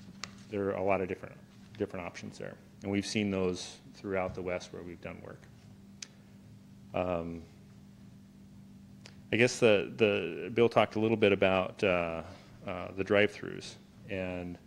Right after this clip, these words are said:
uh, he's correct. In, in this particular development, and, and in many developments, if you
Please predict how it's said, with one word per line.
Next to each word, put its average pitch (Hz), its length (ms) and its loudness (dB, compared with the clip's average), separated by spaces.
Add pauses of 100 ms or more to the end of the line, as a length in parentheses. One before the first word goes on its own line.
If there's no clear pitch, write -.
(540)
uh, 90 120 -12
he's 95 480 -6 (360)
correct. 101 380 0
In, 101 260 -4
in 101 120 -6
this 107 180 2
particular 107 500 -2
development, 90 520 -4
and, 98 200 -4
and 98 160 -8
in 95 100 -6
many 117 220 0
developments, 90 580 -6
if - 200 -12
you 90 180 -8